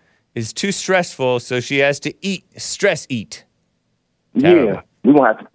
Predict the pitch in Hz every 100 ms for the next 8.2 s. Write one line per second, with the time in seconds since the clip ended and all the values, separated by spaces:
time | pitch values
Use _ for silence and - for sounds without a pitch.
0 | _ 107 135 123 110 98 95 135 123 -
1 | 110 92 90 87 127 - 113 87 85 87
2 | 80 67 - - - 95 90 90 120 107
3 | 101 - 101 95 208 220 190 139 196 208
4 | 143 139 131 - - - 139 135 110 160
5 | 147 139 - 175 180 175 175 185 190 _
6 | _ _ _ - 127 175 175 165 - 165
7 | 165 151 180 180 _ _ _ - - 135
8 | - 123